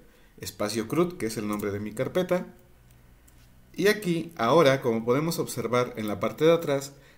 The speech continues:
hay un archivito que se llama manage punto py. Ese se-, va a ser muy importante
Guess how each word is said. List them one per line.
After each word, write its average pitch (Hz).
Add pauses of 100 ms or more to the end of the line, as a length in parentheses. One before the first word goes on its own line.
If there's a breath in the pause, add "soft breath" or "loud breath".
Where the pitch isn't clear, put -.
(140 loud breath)
hay 175
un 175
archivito 139
que -
se 110
llama 120
manage 123
punto 113
py. 196 (460)
Ese 160
se-, 170
va 151
a 151
ser 160
muy 170
importante 175